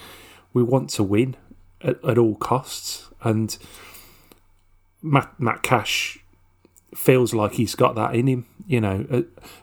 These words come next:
but, but other players have developed that as well. I think obviously Douglas Luiz and McGinn, particularly, you know, they, they have that in them.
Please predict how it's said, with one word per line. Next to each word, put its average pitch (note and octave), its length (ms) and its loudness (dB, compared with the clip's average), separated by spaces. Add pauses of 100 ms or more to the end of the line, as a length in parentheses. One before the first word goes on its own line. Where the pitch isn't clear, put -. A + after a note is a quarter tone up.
but, D#3+ 220 0 (160)
but - 120 2
other C#3 140 2
players B2 340 2
have A2+ 140 -10
developed A#2+ 400 0
that C3 260 -2
as G#2 120 0
well. B2 240 2
I A#2 40 -2
think A2+ 320 -4 (760)
obviously G#2+ 320 -2
Douglas G#2+ 400 0
Luiz G#2+ 360 0
and G2+ 280 -6 (960)
McGinn, A2 420 2 (1120)
particularly, A#2+ 600 0
you A2+ 100 -2
know, G2+ 160 -4
they, A2 160 -2
they A#2 160 -4
have A2+ 280 0
that A2+ 180 0
in A2+ 180 -2
them. B2 180 -2